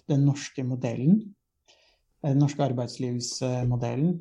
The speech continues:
eh, trepartssamarbeid mellom, eh, fagforeninger, arbeidsgiversiden,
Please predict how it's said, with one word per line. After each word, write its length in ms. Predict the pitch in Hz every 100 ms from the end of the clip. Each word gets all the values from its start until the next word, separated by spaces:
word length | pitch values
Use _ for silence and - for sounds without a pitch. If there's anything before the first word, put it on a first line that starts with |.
| -
eh, 160 | 135
trepartssamarbeid 1500 | 131 156 143 - - 123 - - - - 127 120 127 123 143
mellom, 680 | 160 127 117 117 127 127 - _
eh, 360 | 139 131 127 127 127 - _ _
fagforeninger, 1080 | 165 139 127 135 127 120 117 123 143 147 -
arbeidsgiversiden, 1300 | 165 135 135 131 135 113 131 - 120 113 113 147